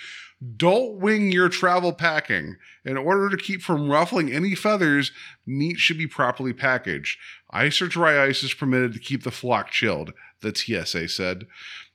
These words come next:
In the photo, it's just, well, it's like, you just see this, it's like, it's like whenever you go to, like, um, like, uh, like a hibachi place,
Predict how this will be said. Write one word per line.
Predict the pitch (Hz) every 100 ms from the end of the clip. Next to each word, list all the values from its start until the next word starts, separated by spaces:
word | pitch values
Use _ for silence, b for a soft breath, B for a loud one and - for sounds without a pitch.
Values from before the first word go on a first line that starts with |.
| _
In | 175 165
the | 160
photo, | - 180 175 156 147
it's | 147 147
just, | 254
well, | 220 151 143
it's | 143
like, | 156
you | 156
just | 170 196
see |
this, | 170 139
it's | 135 -
like, | 127 B B B
it's | - 170
like | 190 151
whenever | 175 196
you | 202
go | 160 165
to, | -
like, | 151 135 135
um, | 131 131 123 110 B B B B _
like, | 131 127 123
uh, | 117 113 85
like | 95 120
a |
hibachi | 120 139 110 113 120 139
place, | 151 139 143 - -